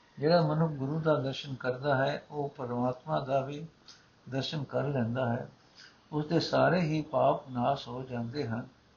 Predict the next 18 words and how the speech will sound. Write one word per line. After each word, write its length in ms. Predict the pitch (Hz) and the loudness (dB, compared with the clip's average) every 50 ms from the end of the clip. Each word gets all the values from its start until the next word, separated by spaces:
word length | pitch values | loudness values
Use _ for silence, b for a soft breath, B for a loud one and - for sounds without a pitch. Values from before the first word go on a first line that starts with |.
| B B B B B B B B B _ _ - - | B B B B B B B B B _ _ -14 0
ਦਰਸ਼ਨ 400 | 135 139 151 147 - - 190 175 | 4 4 4 4 4 2 0 0
ਕਰਨ 600 | - - 147 139 139 147 156 156 156 160 180 208 208 - - _ _ _ _ _ _ _ _ _ _ - _ _ _ _ _ _ _ _ _ _ _ _ _ _ - _ _ _ _ - - - - - - - - - - - - - - - - - - - - - - - - - - - - - - - - - - - - - - - B B B B B B - - - 127 | 2 2 2 2 2 2 2 2 2 2 2 0 -2 -6 -14 _ _ _ _ _ _ _ _ _ _ -20 _ _ _ _ _ _ _ _ _ _ _ _ _ _ -20 _ _ _ _ -20 -20 -20 -20 -20 -20 -20 -20 -20 -20 -20 -20 -20 -20 -20 -20 -20 -20 -20 -20 -20 -20 -20 -20 -20 -20 -20 -20 -20 -20 -20 -20 -20 -20 -20 -20 -20 -20 -20 B B B B B B -20 -16 -4 2
ਵਾਲੇ 300 | 123 127 131 143 165 160 | 4 4 6 8 6 6
ਮਨੁੱਖਾਂ 460 | 139 135 139 156 156 - - 175 165 | 6 4 2 2 0 4 4 4 6
ਦੇ 140 | 151 147 135 | 6 4 4
ਮਨ 300 | 127 127 135 156 165 156 | 4 4 4 4 2 2
ਪਵਿੱਤਰ 440 | 143 135 123 131 131 - - 180 | 0 0 0 0 -2 -2 -2 -2
ਹੋ 200 | 147 123 123 135 | 0 0 0 0
ਜਾਂਦੇ 400 | 143 131 127 123 127 131 139 151 | 0 2 0 0 0 2 0 2
ਹਨ। 240 | 131 135 139 143 147 - - - - _ _ _ - _ - - - - - - _ _ _ _ _ - - - - | 2 2 2 0 -2 -6 -10 -10 -12 _ _ _ -20 _ -20 -20 -20 -20 -20 -20 _ _ _ _ _ -20 -20 -6 0
ਆਤਮਿਕ 460 | 139 127 127 - - 165 180 165 147 | 2 2 2 2 2 2 2 2 2
ਜੀਵਨ 380 | 123 131 139 151 165 175 160 151 | 0 0 2 4 4 4 4 4
ਦੀ 140 | 143 143 | 2 0
ਸੂਝ 420 | 127 - - 147 151 175 170 143 135 127 - - 123 | -2 -2 -2 0 2 2 2 0 -2 -8 -12 -2 4
ਵਾਲੇ 240 | 123 123 123 135 147 | 4 6 6 6 2
ਬਣ 300 | 139 123 120 135 160 160 | 2 2 2 2 2 4
ਜਾਂਦੇ 380 | 135 117 113 117 131 151 135 | 4 4 4 4 2 0 0
ਹਨ। 220 | 123 127 123 135 | 2 0 -2 -2